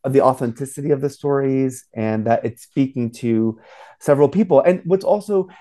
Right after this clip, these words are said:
the reception, not just from the Arab American community, what's been very important to me too is that, um, from members of different communities,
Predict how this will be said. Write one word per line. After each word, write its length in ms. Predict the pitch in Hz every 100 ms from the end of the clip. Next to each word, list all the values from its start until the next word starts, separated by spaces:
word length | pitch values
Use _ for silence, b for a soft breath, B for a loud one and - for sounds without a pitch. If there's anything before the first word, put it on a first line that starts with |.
| -
the 60 |
reception, 400 | 165 160 226 196
not 240 | 190 240 -
just 260 | 220 -
from 140 | - 180
the 120 | -
Arab 200 | 147 160
American 360 | 135 135 151 156
community, 340 | 151 143 131
what's 180 | 131 131
been 240 | 147 135
very 220 | 127 151 156
important 400 | 131 143 120 -
to 100 | 123
me 100 | 113
too 440 | - 196 156 123
is 200 | 120 123
that, 320 | 123 123 117 -
um, 480 | 113 113 110 110 107 b b b _
from 500 | - 143 127 127 123 -
members 440 | 135 143 143 143
of 120 | 135 120
different 320 | 175 160 131
communities, 760 | 120 107 95 90 87 87 -